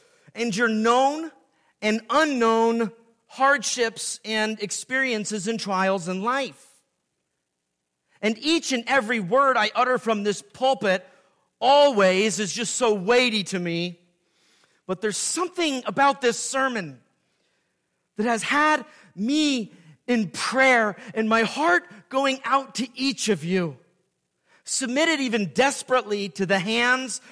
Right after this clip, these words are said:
of our Heavenly Father for help and direction. And to that end, I want us to go before our Heavenly Father in prayer for help together. Father,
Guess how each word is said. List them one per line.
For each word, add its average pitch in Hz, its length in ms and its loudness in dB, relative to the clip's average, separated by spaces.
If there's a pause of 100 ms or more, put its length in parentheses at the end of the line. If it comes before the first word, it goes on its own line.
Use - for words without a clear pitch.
of 180 140 0
our 202 100 2
Heavenly 226 640 0 (160)
Father 190 720 0 (180)
for 208 200 -6
help 220 380 0 (420)
and 160 120 -6
direction. 156 600 -4 (2250)
And 170 140 -6
to 165 120 -4
that 190 260 2
end, 143 400 -6
I 156 40 -8
want 185 220 -4 (160)
us 180 200 -4
to 175 100 -10
go 175 200 0
before 139 520 -4 (260)
our 147 80 -6
Heavenly 151 380 -6
Father 139 420 -8
in 123 80 -18
prayer 131 460 -6 (240)
for 123 160 -12
help 123 240 -10
together. 101 400 -20 (1600)
Father, 190 480 -2